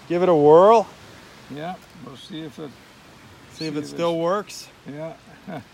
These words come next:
Speaker 2: I think it'll work after eighty years.
Speaker 1: The eighty-year-old harmonica.
Speaker 2: <laughs>
Speaker 1: That's always something to hear that.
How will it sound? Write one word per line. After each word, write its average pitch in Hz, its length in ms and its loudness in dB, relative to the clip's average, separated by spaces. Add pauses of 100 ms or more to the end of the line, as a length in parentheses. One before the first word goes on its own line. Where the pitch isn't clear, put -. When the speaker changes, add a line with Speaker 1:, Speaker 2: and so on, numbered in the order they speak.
(840)
Speaker 2:
I 156 200 -14
think 190 160 -14
it'll 160 240 -10
work 156 320 -10
after 135 280 -16 (140)
eighty 160 280 -10
years. 156 400 -10
Speaker 1:
The 143 140 -10
eighty-year-old 180 760 -6
harmonica. 160 720 -6 (480)
Speaker 2:
<laughs> - 320 -20 (1200)
Speaker 1:
That's 139 220 -14 (100)
always 147 360 -10
something 147 420 -8
to 147 80 -6
hear 156 220 -4
that. 151 340 -6